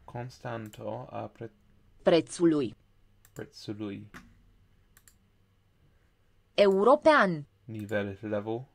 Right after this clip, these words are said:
Speaker 2: Nivel.
Speaker 1: Nivel.
Speaker 2: Șoferii.
Speaker 1: Șoferii,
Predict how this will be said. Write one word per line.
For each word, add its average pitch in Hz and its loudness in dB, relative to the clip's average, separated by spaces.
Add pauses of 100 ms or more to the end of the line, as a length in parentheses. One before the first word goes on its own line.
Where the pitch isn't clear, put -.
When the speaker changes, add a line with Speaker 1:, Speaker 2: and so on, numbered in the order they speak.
(220)
Speaker 2:
Nivel. 208 6 (160)
Speaker 1:
Nivel. 107 -10 (1200)
Speaker 2:
Șoferii. 175 0 (180)
Speaker 1:
Șoferii, 101 -8